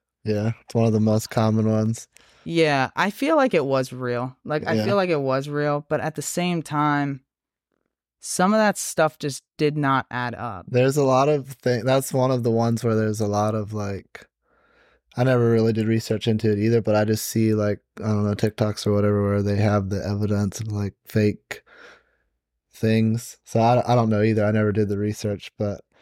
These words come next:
Speaker 2: It's
Speaker 1: it's
Speaker 2: just,
Speaker 1: just
Speaker 2: like, the astronauts, like,
Speaker 1: there's, yeah,
Speaker 2: they
Speaker 1: like,
Speaker 2: held it
Speaker 1: it's
Speaker 2: together this long, like, without
Speaker 1: I know
Speaker 2: ever
Speaker 1: that,
Speaker 2: being, like,
Speaker 1: that too. Like,
Speaker 2: yeah,
Speaker 1: how,
Speaker 2: it was
Speaker 1: how
Speaker 2: fake.
Speaker 1: could the secret, <laughs> I don't know.
Speaker 2: But I, I mean, it, it's just kinda wild how quickly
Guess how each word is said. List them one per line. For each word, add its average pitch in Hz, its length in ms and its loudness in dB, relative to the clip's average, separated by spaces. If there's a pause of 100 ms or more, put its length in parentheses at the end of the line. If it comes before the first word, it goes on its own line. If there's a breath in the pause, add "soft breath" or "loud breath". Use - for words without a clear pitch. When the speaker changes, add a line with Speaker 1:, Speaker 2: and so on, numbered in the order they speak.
(260 soft breath)
Speaker 2:
It's 113 100 -2
Speaker 1:
it's 107 100 -2
Speaker 2:
just, 220 140 2
Speaker 1:
just - 80 -4
Speaker 2:
like, 208 180 0
the 190 160 0
astronauts, 156 840 -2
like, 147 400 -4
Speaker 1:
there's, 120 440 -2
yeah, 117 220 2
Speaker 2:
they 185 160 2
Speaker 1:
like, 170 80 -2
Speaker 2:
held 196 300 0
it 196 40 0
Speaker 1:
it's 202 80 -6
Speaker 2:
together 170 480 0
this 165 420 -2
long, 147 540 -2
like, 135 300 -4
without 139 380 -8
Speaker 1:
I 139 180 2
know 147 180 4
Speaker 2:
ever 123 80 2
Speaker 1:
that, 131 160 2
Speaker 2:
being, 147 120 -2
like, 139 180 0 (240)
Speaker 1:
that - 60 -20
too. 135 220 2
Like, 117 200 0
Speaker 2:
yeah, 165 200 2
Speaker 1:
how, 165 60 2
Speaker 2:
it 170 60 2
was 170 120 2
Speaker 1:
how 131 180 0
Speaker 2:
fake. 156 180 0
Speaker 1:
could 123 140 -2
the 123 120 -2
secret, 139 600 -2
<laughs> - 720 -8
I 117 60 -4
don't 117 180 0
know. 120 260 -2 (600 loud breath)
Speaker 2:
But 139 340 -4
I, 165 280 0
I - 40 4
mean, 190 200 2
it, 180 140 -2
it's - 240 -6 (220)
just 208 200 -4
kinda 269 220 2
wild 143 440 2
how 147 200 0
quickly 135 800 -6